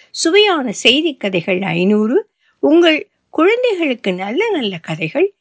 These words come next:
இளம் தம்பதிகளுக்கு இனிக்கும் செய்திகள், திருச்சபை தொண்டர்கள், நெல்லை அப்போஸ்தலம் ரேனியஸ் போன்றவை இவரது குறிப்பிடத்தகுந்த படைப்புகளில் சில ஆகும்.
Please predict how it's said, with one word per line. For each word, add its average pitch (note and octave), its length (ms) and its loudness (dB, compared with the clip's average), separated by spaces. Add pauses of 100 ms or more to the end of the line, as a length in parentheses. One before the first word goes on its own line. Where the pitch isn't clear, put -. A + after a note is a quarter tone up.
(200)
இளம் G#4 340 4 (120)
தம்பதிகளுக்கு B3+ 680 2
இனிக்கும் A3 580 0
செய்திகள், F#3+ 600 0 (340)
திருச்சபை F4+ 580 4
தொண்டர்கள், G#3+ 600 -2 (240)
நெல்லை F#4+ 440 6
அப்போஸ்தலம் B3 880 0
ரேனியஸ் G#3+ 800 0
போன்றவை C4 640 4
இவரது A3+ 420 0
குறிப்பிடத்தகுந்த E4 800 0
படைப்புகளில் G3 800 -2
சில D#4 420 0
ஆகும். F3 560 -2